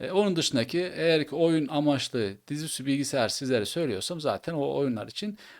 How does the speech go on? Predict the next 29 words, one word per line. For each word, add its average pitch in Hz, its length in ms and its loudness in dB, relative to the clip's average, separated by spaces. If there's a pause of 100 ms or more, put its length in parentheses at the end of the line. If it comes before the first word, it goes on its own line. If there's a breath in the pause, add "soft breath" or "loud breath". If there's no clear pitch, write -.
(120 loud breath)
uygundur. 147 720 0
E, 131 100 -6 (520)
ekran 147 300 2
kartına, 120 460 -4
işlemcisine, 127 760 -2
donanıma 143 380 4
bağlı 165 220 4
olarak 107 300 -4
da 202 180 -4 (320 loud breath)
oyunların 127 440 2
performansını 170 800 -2
etkileyebilir. 170 920 -2
Evet, 185 260 4
kısaca 165 1120 2
hemen 165 320 0
bunu 165 120 -2
yaptık. 160 500 -2
Hemen 170 300 -2 (280 loud breath)
sizlere 165 580 0
bu 180 240 0
iLife 160 280 2
Z - 140 -4 (260)
Air 147 260 4
C 151 220 0
X 151 260 -4
beşin, 151 460 -2 (460 loud breath)
e, 123 420 0
incelemesine 147 720 2
geçeceğim. 185 600 -2